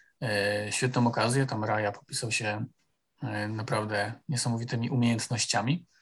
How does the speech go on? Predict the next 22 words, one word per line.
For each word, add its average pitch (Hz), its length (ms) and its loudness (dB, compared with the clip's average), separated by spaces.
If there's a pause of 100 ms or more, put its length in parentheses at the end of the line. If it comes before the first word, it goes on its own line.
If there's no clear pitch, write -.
(640)
E, 120 240 0
no 160 200 8
i 190 100 6
Ings, 202 500 2 (260)
myślę, - 200 4
że 151 120 6
on 185 140 8
może 180 200 8
martwić 170 320 4
najbardziej, 165 440 6
bo - 140 -2
Aston 127 260 2
Villa 139 180 8
oddała 131 500 8 (100)
w - 160 -12
tym 127 220 4
sezonie, 127 580 8
w - 60 -12
tych 117 140 -4
dwóch 123 240 0
pierwszych 117 240 2
meczach 117 340 0